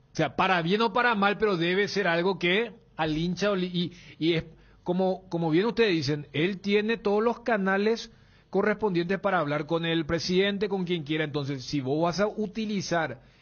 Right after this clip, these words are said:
el espacio reservado, es para comunicarle a la gente. Cuando, por eso yo le saltaría cuando dice,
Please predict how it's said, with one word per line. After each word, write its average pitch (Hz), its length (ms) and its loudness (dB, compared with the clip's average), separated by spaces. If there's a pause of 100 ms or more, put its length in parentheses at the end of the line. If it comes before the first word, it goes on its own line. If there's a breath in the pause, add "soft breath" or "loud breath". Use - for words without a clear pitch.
(100)
el 139 160 -2
espacio 123 440 -4
reservado, 165 640 0
es 131 120 -4
para 156 260 -2
comunicarle 190 960 0 (380 loud breath)
a 156 120 0
la 175 140 2
gente. 185 460 0
Cuando, 147 300 -2
por 127 140 -2
eso 139 100 -2
yo 170 120 0
le 196 100 2
saltaría 214 460 0
cuando 208 180 -2
dice, 180 160 -2